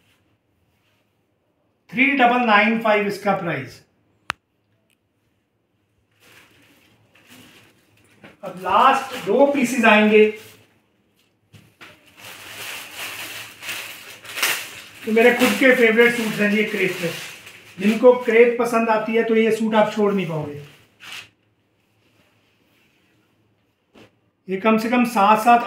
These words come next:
आठ आठ सेट इकट्ठे मंगवाते हैं हम लोग, क्योंकि इसकी डिमांड तो आज वीडियो डली है।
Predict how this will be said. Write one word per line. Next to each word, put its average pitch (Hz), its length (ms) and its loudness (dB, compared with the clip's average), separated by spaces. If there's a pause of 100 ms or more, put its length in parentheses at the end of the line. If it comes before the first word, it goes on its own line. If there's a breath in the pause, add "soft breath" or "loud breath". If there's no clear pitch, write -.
आठ - 220 4
आठ 240 140 4
सेट 226 320 0
इकट्ठे 233 420 0
मंगवाते 196 360 -2
हैं 180 80 -6
हम 170 60 -6
लोग, 156 140 -8
क्योंकि - 880 -14
इसकी 240 400 -4
डिमांड 220 440 4
तो 240 100 4
आज 214 280 4
वीडियो 220 420 0
डली 214 260 -2
है। 233 120 2